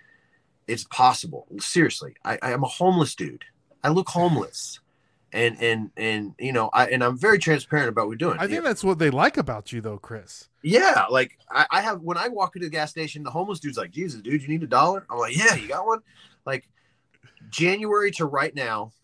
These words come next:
Speaker 1: we're at a hundred and fifty-three thousand gross on Whatnot only, four days a week, and no photos, no listing, no, no, no washing.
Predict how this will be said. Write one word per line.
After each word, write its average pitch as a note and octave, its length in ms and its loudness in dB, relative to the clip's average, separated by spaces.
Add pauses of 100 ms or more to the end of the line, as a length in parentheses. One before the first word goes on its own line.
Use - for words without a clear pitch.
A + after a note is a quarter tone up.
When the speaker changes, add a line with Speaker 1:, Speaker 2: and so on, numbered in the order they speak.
(380)
Speaker 1:
we're A#2 260 -2
at A2+ 180 -6
a G#2 60 -6
hundred C#3+ 300 -6
and C#3 80 -12
fifty-three B2 480 -10
thousand G#2 360 -4
gross D#2+ 500 -8 (600)
on C3+ 220 6
Whatnot C3+ 520 -2
only, F#2+ 440 -4 (100)
four A#2+ 340 -4
days C3+ 220 -2
a C3+ 60 -4
week, F2+ 380 -8 (1200)
and G2+ 500 -2 (720)
no A2+ 220 0
photos, A2+ 460 4
no G#2+ 180 -2
listing, F#2+ 540 -4 (280)
no, F#2+ 540 -4 (180)
no, F#2 540 -6 (240)
no F#2+ 160 -6
washing. F#2+ 600 -2